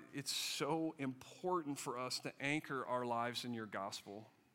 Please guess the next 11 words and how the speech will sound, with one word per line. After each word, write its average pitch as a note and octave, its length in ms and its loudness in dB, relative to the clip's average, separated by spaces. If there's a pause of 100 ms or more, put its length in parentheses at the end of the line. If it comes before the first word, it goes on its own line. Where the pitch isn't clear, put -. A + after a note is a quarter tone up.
(580)
and B2+ 200 0
yet B2 300 4
so C#3+ 840 2
hard D#3 580 4
for A#2+ 240 -2
us A2 500 -2
to C3+ 60 -6
stay B2+ 220 -2
focused B2+ 480 -4
on G#2 200 -6
that. F#2 240 -8